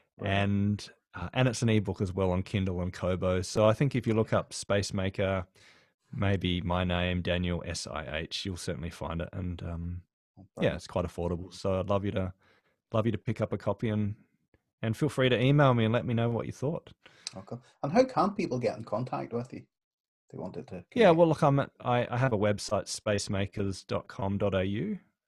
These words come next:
Speaker 1: Yeah.
Speaker 2: So it's, that's plural, Spacemakers.
Speaker 1: Yeah.
Speaker 2: Uh, uh, but, um, yeah, look, info at spacemakers dot com dot A U. I'd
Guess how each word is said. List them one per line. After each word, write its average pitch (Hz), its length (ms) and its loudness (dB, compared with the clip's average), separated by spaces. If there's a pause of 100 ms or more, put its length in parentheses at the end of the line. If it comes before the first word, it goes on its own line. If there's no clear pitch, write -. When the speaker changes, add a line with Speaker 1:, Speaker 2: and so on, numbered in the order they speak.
(100)
Speaker 1:
Yeah. - 120 -14
Speaker 2:
So 120 100 -8
it's, - 180 -12
that's - 220 -4
plural, 147 440 0
Spacemakers. 110 1080 -4 (460)
Speaker 1:
Yeah. 92 160 -12
Speaker 2:
Uh, 92 220 -8
uh, 90 160 -10 (240)
but, 107 180 4
um, 98 320 2 (340)
yeah, 82 320 -8
look, - 180 -12
info 101 380 0
at - 60 -10
spacemakers 95 720 -2
dot - 180 -6
com 92 200 -4
dot 90 160 -4
A 87 100 -4
U. 98 220 0
I'd 98 120 0